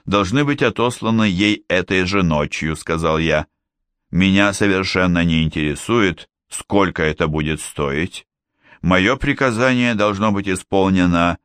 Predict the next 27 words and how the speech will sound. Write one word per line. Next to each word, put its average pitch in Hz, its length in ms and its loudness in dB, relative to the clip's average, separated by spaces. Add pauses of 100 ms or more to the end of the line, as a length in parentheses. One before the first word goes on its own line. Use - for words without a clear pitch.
(460)
неукоснительно». 82 1400 2 (1120)
С - 80 -4
этими 139 340 2
словами 113 640 0 (360)
я 104 160 2
положил 98 520 2
перед 87 340 0
адвокатом 80 680 0
столько 85 500 -2
золота, 110 560 -2 (500)
что - 220 -2
ей 101 240 4
должно 98 400 0
было 92 240 0
хватить 90 460 -2
на 80 100 -2
всю 85 200 -2
оставшуюся 78 800 -2
жизнь, 104 300 -4 (560)
если 185 280 0
бы 156 140 0
только 147 360 0
знать, 135 480 -2 (220)
сколько 123 680 0
ей 78 340 2
еще 73 300 0
осталось. 78 640 0